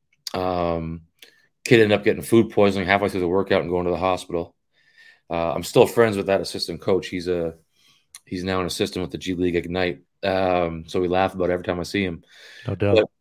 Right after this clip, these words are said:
Speaker 1: Coach Voigt basically said, "Hey, you can come in, but you're, you're only gonna be, like,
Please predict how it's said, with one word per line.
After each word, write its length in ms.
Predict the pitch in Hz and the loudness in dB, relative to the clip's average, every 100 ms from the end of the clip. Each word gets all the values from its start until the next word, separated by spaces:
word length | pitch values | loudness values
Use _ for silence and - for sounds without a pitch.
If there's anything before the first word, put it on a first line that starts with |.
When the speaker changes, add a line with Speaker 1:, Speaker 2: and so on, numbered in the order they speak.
| _ _ - | _ _ 6
Speaker 1:
Coach 220 | 139 135 | 6 10
Voigt 260 | 127 127 | 10 10
basically 320 | 120 113 - 107 | 10 8 6 2
said, 220 | 117 104 | 4 6
"Hey, 180 | 107 104 | 6 6
you 80 | |
can 140 | 101 104 | 2 -4
come 160 | 98 | -2
in, 180 | 104 104 | -2 0
but 140 | 95 87 | 0 0
you're, 320 | 95 95 101 | 0 -2 -2
you're 160 | 90 101 | 0 2
only 140 | 101 | 2
gonna 160 | 98 90 | -2 0
be, 180 | 95 | 0
like, 280 | 92 90 82 | 2 0 -2